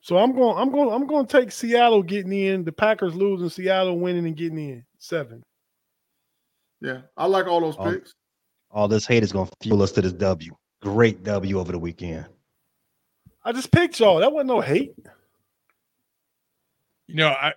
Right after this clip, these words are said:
Speaker 4: hey, listen,
Speaker 3: I ain't like
Speaker 4: we
Speaker 3: how you
Speaker 4: all talk, we all
Speaker 3: teeter-tottered
Speaker 4: talk
Speaker 3: on it.
Speaker 4: about these thumbs up, these like buttons, these subscribe buttons. We appreciate those. Hit those while we're on this break. Also, share us to a friend. If you know a friend that you, that has, you know, an affection for football,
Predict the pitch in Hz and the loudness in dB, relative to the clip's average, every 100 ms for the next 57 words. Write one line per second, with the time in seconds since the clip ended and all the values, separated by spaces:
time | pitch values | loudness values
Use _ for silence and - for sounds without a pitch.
0 | - 156 120 117 156 107 107 107 107 190 | -2 0 0 -4 -4 0 2 2 4 4
1 | 202 - 202 - 196 208 - 233 196 175 | 6 6 4 2 2 2 2 0 0 -4
2 | 196 165 - 202 190 165 190 180 180 _ | -8 -10 -2 0 0 -2 -2 0 -2 _
3 | _ _ _ _ _ _ _ 143 139 170 | _ _ _ _ _ _ _ -14 -6 2
4 | 180 175 165 175 156 175 175 - - 151 | 2 2 0 0 -2 -12 -16 -18 -16 -16
5 | - 147 - 190 175 170 160 165 175 165 | -14 -16 -6 0 2 0 -2 -6 -8 -16
6 | 147 147 143 185 165 - 170 156 165 165 | -14 -14 -6 -4 -4 -4 -6 -6 -4 -4
7 | 160 147 180 175 175 156 165 160 160 170 | -4 -6 -8 -4 -4 -2 -2 -2 0 0
8 | 160 151 135 165 170 151 _ _ _ - | -2 -4 -6 0 0 -2 _ _ _ 2
9 | 185 220 - 220 156 113 _ - - 214 | 4 4 2 0 -2 -4 _ -16 -2 0
10 | 240 - 262 220 - 247 254 156 113 - | 0 -2 -4 -4 -4 -6 -6 -8 -12 -12
11 | 196 208 185 - 208 208 196 175 190 165 | -4 -2 -2 -4 -4 -4 -4 -10 -12 -12
12 | 170 175 - 160 151 180 156 156 147 156 | -16 -18 -12 -10 -6 -6 -8 -14 -12 -10
13 | 139 123 _ _ _ _ 147 135 - 202 | -10 -12 _ _ _ _ -10 -10 -4 -4
14 | 190 202 165 165 147 - 202 202 208 208 | -4 -8 -8 -8 -8 -6 -6 -2 -2 -2
15 | 190 | -6